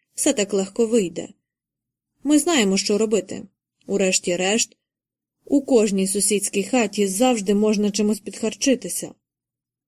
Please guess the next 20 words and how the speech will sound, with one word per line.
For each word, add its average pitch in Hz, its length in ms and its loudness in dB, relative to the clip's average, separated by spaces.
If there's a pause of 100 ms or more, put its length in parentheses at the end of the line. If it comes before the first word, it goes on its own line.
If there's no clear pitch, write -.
(640)
Ручка 302 380 2
кухонних 285 540 2
дверей 262 400 4
повернулася 226 720 2
і 220 60 4
зупинилася, 220 800 -2 (440)
дійшовши 220 560 0
до 190 160 -2
упору. 196 480 -4 (1700)
Ми 220 240 2
її 226 380 2
смикали 233 600 4
і 208 120 4
обертали, 202 720 2 (100)
але 208 260 2
двері 226 580 2 (640)
все - 200 2
одно 247 260 4
не 196 100 2
відчинялися. 190 880 -2